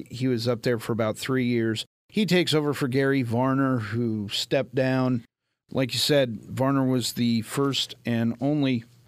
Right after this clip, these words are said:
head coach the program has ever had. There's been major turnover with that coaching roster. New offensive coordinator, new defensive coordinator, lots of moving pieces.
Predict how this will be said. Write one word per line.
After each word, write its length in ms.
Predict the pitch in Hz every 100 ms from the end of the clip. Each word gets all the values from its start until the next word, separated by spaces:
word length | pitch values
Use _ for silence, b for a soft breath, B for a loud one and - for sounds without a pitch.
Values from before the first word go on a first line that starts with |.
| -
head 240 | 135 139
coach 340 | 127 135 127 -
the 80 | 110
program 520 | 147 147 143 139 135
has 720 | 131 104 123 131 123 113 -
ever 260 | - 127 110
had. 420 | 143 143 139 127 - _ _ _ -
There's 300 | 147 139 -
been 520 | 139 123 107 107 113
major 520 | 135 160 175 151 156
turnover 840 | - 143 151 147 147 135 139 135 120 -
with 360 | 113 131 123
that 320 | 135 127 117 -
coaching 480 | 143 135 131 127
roster. 720 | 123 123 123 117 - 127 127 117 _ _ _ -
New 260 | 127 135 127
offensive 580 | 127 113 135 117 117
coordinator, 640 | - 131 123 117 120 113 113
new 180 | 107
defensive 600 | 101 113 117 120 107 110 -
coordinator, 680 | 135 120 117 110 113 110 107
lots 340 | 120 135 -
of 60 | 127
moving 380 | 131 117 117
pieces. 500 | 107 127 110 107 98